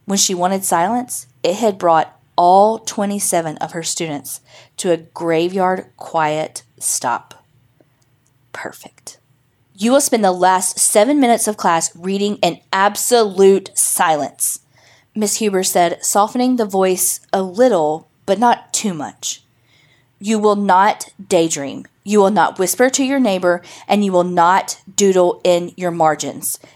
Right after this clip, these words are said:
Is that clear?" Twenty-seven sixth graders nodded in unison. "Good," she said, bringing the voice down to a low, raspy hiss. "Because if you do, I'll burn your ears with my words."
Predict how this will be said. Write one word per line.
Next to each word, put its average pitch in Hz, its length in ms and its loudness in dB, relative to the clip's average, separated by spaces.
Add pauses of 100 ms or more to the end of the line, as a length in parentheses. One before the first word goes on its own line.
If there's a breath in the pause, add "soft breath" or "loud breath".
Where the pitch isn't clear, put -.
Is 208 140 2
that 202 180 0
clear?" 240 440 2 (800)
Twenty-seven 269 640 2
sixth - 320 -6
graders 151 480 -4
nodded 156 520 -2
in 160 200 -10
unison. 139 540 -10 (600)
"Good," 160 380 2 (300)
she - 180 -6
said, 160 320 -4 (100)
bringing 165 340 -6
the 160 180 -10
voice 156 160 -2
down 151 440 -2
to 160 140 -8
a 143 80 -4 (140)
low, 147 320 0 (120)
raspy 147 500 -4
hiss. - 480 -8 (680 loud breath)
"Because 202 300 0
if 196 160 -2
you 190 100 -2
do, 196 480 0 (500)
I'll 190 260 0
burn 190 380 0
your 226 240 -6
ears 170 320 -2
with 160 120 -10
my 147 200 -6
words." 147 760 -4